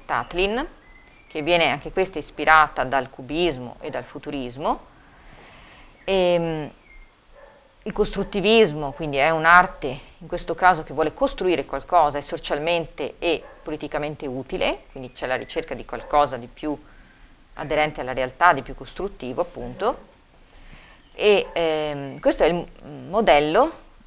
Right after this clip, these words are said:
poi mai realizzato per il monumento alla terza intenzio-, internazionale socialista, quindi siamo millenovecentodiciannove millenovecentoventi.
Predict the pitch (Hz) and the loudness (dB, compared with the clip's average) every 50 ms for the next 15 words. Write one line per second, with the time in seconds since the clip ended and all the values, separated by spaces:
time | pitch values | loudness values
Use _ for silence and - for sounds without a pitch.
0 | - - - - - - - 160 151 143 147 147 143 135 139 135 180 240 254 220 | -20 -20 -20 -20 -20 -8 -6 -4 -4 -2 0 0 0 0 -2 -2 -2 -2 2 4
1 | 175 120 98 - - 208 - - 170 160 160 151 147 147 175 233 277 247 180 147 | 4 2 4 0 -4 -8 -4 0 2 2 2 2 0 -2 0 0 2 2 2 0
2 | 147 147 - 180 156 143 135 135 - 180 170 - - 165 151 - - 143 - - | -2 -2 0 2 2 2 2 0 0 0 0 0 -2 -6 -8 -6 -8 -10 -8 -10
3 | - - - - - 185 185 185 - 165 143 139 143 - - 233 202 156 135 131 | -10 -10 -10 -10 -6 -6 -6 -4 -4 -4 -4 -4 -6 -4 -4 0 2 2 2 0
4 | 135 - - - 147 - - 143 139 127 120 - - - - 135 - - 135 135 | -2 -4 -8 -8 -8 -6 -6 -6 -6 -6 -8 -10 -8 -8 -8 -8 -6 -10 -12 -12
5 | 135 - - 139 143 143 147 - - - - _ _ _ _ _ _ 165 151 147 | -10 -10 -8 -8 -6 -8 -8 -10 -16 -20 -20 _ _ _ _ _ _ -16 -14 -14
6 | 139 135 170 147 147 147 139 - 196 147 120 120 139 143 143 131 131 131 120 123 | -14 -14 -12 -10 -8 -8 -8 -10 -8 -8 -6 -6 -6 -6 -8 -8 -8 -8 -8 -10
7 | - - 120 120 - 127 117 117 104 - - - - - | -10 -12 -14 -12 -10 -10 -10 -8 -10 -12 -16 -20 -20 -20